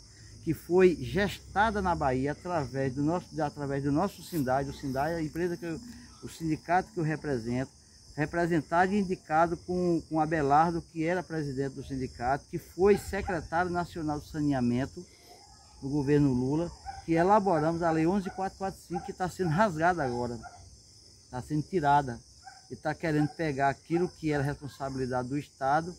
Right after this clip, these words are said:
né, pra dar lucro à, à iniciativa privada, e tão querendo fazer isso. Então a gente fica muito triste. Então meu sonho, é, é, é, Ismael, é aquilo que eu disse a você,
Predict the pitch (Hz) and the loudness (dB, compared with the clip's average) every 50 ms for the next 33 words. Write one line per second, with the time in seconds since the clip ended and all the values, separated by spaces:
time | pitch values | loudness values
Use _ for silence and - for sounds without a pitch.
0 | - - - - - - - - - - 120 127 135 151 160 147 - - - - | -16 -20 -20 -20 -20 -20 -20 -16 -8 -4 -2 0 0 0 -2 -4 -8 -16 -20 -16
1 | - 139 139 139 139 156 147 139 127 135 156 170 165 - 147 139 135 135 123 131 | -6 -4 -4 -2 0 0 0 2 0 0 -2 -2 -4 -8 -10 -8 -8 -8 -8 -6
2 | 131 127 131 123 - 143 123 113 - 127 120 113 - 123 120 101 113 117 120 127 | -6 -6 -6 -6 -8 -12 -12 -12 -10 -10 -10 -8 -8 -8 -8 -6 -6 -4 -4 -4
3 | 127 127 - 139 135 - 151 139 143 143 - 143 143 147 139 123 - - 127 - | -4 -6 -8 -10 -10 -10 -10 -10 -10 -10 -10 -10 -6 -4 -4 -4 -6 -8 -10 -4
4 | 151 151 151 - - 143 151 151 170 202 - - 143 139 123 - - - - 190 | -2 -2 -2 -2 -6 -8 -4 -2 -2 -4 -4 -4 -4 -6 -6 -6 -8 -4 0 4
5 | 214 240 220 175 - - - 196 214 233 220 190 156 131 113 - - - - - | 6 6 6 6 4 0 0 2 4 4 4 4 2 0 -2 -4 -10 -16 -16 -16
6 | - - - - - - - - - - 151 147 147 147 143 160 151 147 143 143 | -16 -14 -14 -16 -16 -16 -18 -18 -10 -2 2 2 2 2 2 2 4 4 4 4
7 | 139 147 139 135 131 127 123 120 147 147 135 131 131 135 151 160 156 - 165 170 | 4 4 4 4 4 4 2 0 0 2 2 4 4 4 2 2 0 -2 -6 -8
8 | 165 - 185 180 170 160 - 190 180 185 202 180 - - 160 165 170 175 | -6 -6 -6 -6 -6 -6 -6 -6 -2 -2 -4 -4 -4 -6 -6 -6 -6 -6